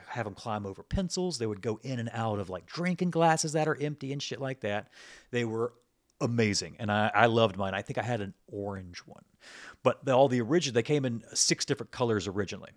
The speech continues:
okay? They came in pink, they came in orange, they came in blue, they came in yellow, they came in green, and they came in purple.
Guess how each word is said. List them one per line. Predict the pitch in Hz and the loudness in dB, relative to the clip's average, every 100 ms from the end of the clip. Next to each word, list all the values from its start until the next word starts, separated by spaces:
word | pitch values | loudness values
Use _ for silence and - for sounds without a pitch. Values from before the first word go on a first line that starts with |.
| - | -10
okay? | 117 98 | -6 -6
They | - | -6
came | 107 120 104 | -4 -4 -4
in | |
pink, | 95 147 165 - _ _ - - | -6 -6 -8 -10 _ _ -20 -14
they | |
came | - 110 | -6 -6
in | 104 | -6
orange, | - 127 123 120 117 - - | -4 -2 -2 -2 -6 -12 -10
they | 104 | -8
came | 117 | -6
in | 101 | -6
blue, | 87 117 113 110 113 - | -6 -4 -2 -4 -8 -14
they | |
came | 107 104 92 | -10 -8 -8
in | |
yellow, | 87 95 95 92 - | -8 -8 -8 -12 -16
they | |
came | 92 90 | -16 -16
in | 82 | -16
green, | 82 98 98 95 107 | -12 -10 -10 -12 -12
and | 107 | -12
they | 98 | -12
came | 101 87 | -14 -16
in | 90 _ | -18 _
purple. | - 104 - - | -14 -14 -14 -20